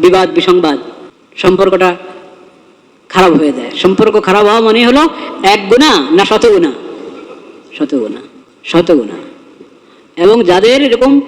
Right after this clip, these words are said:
পরস্পর সম্পর্ক নষ্ট হয়ে আছে, একজন আরেকজনের দিকে তাকায় না, সালাম দেয় না, সালাম দিলে উত্তর দেয়, নেয় না,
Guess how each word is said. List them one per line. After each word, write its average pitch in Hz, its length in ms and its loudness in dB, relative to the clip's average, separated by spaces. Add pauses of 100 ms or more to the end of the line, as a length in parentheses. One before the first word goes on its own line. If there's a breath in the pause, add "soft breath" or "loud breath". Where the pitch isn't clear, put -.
(360)
পরস্পর 233 380 0
সম্পর্ক 214 440 0
নষ্ট 196 320 0
হয়ে 262 220 4
আছে, - 280 -2 (720)
একজন 202 280 2
আরেকজনের 226 320 2
দিকে 240 140 2
তাকায় 226 280 0
না, 190 160 2
সালাম 226 360 0
দেয় 214 120 2
না, 208 180 0
সালাম 226 260 0
দিলে 233 180 2
উত্তর 233 240 0
দেয়, 240 200 0 (320 loud breath)
নেয় 240 140 4
না, 208 200 2